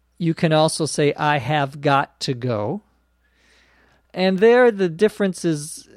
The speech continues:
small. I think we might sometimes use the expression,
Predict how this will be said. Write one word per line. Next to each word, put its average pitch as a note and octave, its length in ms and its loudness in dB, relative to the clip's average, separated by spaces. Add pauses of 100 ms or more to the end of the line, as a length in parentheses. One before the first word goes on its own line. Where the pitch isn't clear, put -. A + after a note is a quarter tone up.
(360)
small. D#3+ 840 2 (540)
I E3 200 0
think A3 340 -4
we E3 140 2
might D#3+ 320 0 (120)
sometimes C#3 880 -4
use D3 360 -2
the C3 180 -2
expression, B2+ 760 -4